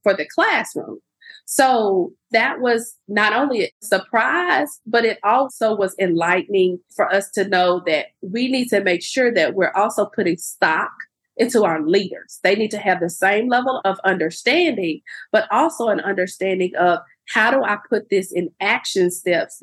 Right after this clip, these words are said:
because they're responsible for those communities. And I always go back to the community conversation because literacy is an educational issue, but it's also an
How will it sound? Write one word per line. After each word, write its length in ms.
because 920
they're 320
responsible 1080
for 100
those 260
communities. 720
And 160
I 180
always 380
go 100
back 240
to 60
the 100
community 460
conversation 840
because 320
literacy 640
is 120
an 100
educational 760
issue, 460
but 140
it's 260
also 540
an 180